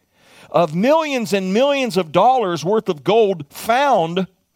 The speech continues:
by somebody leaning against a rock or dropping an implement and chipping it and going, "Whoa, maybe there's some gold in this rock." No, you just discovered the largest nugget of gold. And every one of us, don't you wish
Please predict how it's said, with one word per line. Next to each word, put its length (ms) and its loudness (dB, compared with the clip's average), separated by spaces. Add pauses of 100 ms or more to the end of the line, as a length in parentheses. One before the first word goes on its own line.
(240)
by 160 2
somebody 440 -2
leaning 480 2
against 460 -2
a 40 -2
rock 440 0
or 60 -4
dropping 500 -2
an 80 -4
implement 600 -2
and 160 -4
chipping 380 -2
it 260 -2
and 120 -4
going, 300 0 (320)
"Whoa, 440 2 (440)
maybe 280 2
there's 200 2
some 160 -4
gold 320 2
in 120 -2
this 200 -2
rock." 400 0
No, 520 0 (260)
you 200 -2
just 380 0
discovered 540 -2
the 100 2
largest 560 2
nugget 320 2
of 100 -2
gold. 520 -4 (1080)
And 220 0
every 260 2
one 220 2
of 180 0
us, 420 -2
don't 240 -4
you 100 -6
wish 460 -2